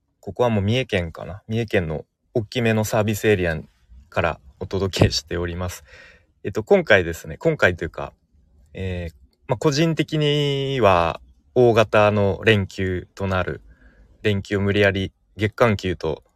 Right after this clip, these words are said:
有給と無理やりくっつけてですね、連休を取りまして、えー、今日はですね、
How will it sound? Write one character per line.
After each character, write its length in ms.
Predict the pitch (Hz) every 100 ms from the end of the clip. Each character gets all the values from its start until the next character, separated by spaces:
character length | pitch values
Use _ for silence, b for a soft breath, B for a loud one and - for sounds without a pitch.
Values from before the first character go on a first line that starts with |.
| _ _ _
有 160 | 107 98
給 240 | - 95
と 320 | 85 90 - - - _ -
無 100 | 95
理 60 |
や 80 | 98
り 100 | 107
く 140 | -
っ 20 | 113
つ 160 | -
け 140 | - 82
て 120 | 85
で 80 | 76
す 120 | -
ね、 100 | -
連 200 | 104 98
休 220 | 92 95 95
を 80 |
取 200 | 90 92
り 40 | 92
ま 140 | 95
し 120 | -
て、 300 | - 107 90 - _ _ - - _ _ _ _
え 100 | 92
ー、 40 | 98 -
今 120 | 147
日 60 | 90
は 80 |
で 100 | 82
す 160 | 78 -
ね、 140 | 80